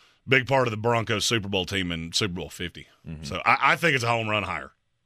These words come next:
Speaker 1: And it even more encourages me of thinking, "You're gonna get a big boy coach." you're not gonna get the retread. You're not gonna get,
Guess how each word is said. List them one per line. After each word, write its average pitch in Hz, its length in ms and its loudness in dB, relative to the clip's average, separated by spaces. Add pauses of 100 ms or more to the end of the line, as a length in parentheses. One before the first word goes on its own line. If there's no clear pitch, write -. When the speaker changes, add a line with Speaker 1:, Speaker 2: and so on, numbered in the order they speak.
(140)
Speaker 1:
And 113 180 4
it 113 140 4 (300)
even 123 420 0
more 123 480 4
encourages 101 540 0
me 95 360 -2
of 92 160 -4
thinking, 87 540 -6 (340)
"You're 95 380 -4
gonna 104 180 -2
get 82 200 -6
a - 20 -14
big 71 240 -18
boy - 140 -20
coach." - 500 -18 (640)
you're 139 460 4
not 131 240 4
gonna 113 100 -2
get 107 140 -2
the 98 80 -8
retread. 98 640 2
You're 117 160 0
not 117 200 2
gonna 95 140 -6
get, 90 460 -2